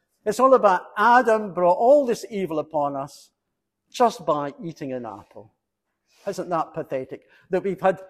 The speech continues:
four, th-, we, we, we've had four thousand years of agony, just all, and it was all for an apple that he took. Just an apple, and he's brought all that evil.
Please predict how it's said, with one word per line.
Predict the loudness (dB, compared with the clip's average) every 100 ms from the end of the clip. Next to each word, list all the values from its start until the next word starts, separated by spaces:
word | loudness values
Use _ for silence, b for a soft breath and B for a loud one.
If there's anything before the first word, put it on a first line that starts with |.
| _ _ _
four, | 8 8 6 0
th-, | -2 -2 -2 -4
we, | -6
we, | -6 -8
we've | -8 -8
had | -8
four | -4 0 2 2
thousand | 0 2 2 0 -6 -6
years | -4 -4 -8
of | -8 -4
agony, | -4 -4 -8 -12 _ _
just | -2 -2 -8 -6 4
all, | 8 8 6 -4 -6 -4 0
and | 0 0 -16 -6
it | -6 -2
was | -4
all | 2 2
for | 2 -4
an | -4
apple | -6 -8 -14 -20 _ _ _ _ _ _ _ _
that | -6
he | -6
took. | -6 -8 -8 _ _ _ _ _ _ _
Just | -8 -6
an | -2
apple, | -4 -4 -10 -12 b -10
and | -8
he's | -2
brought | 0 0
all | 0 2
that | 0 0
evil. | -8 -8 -14 _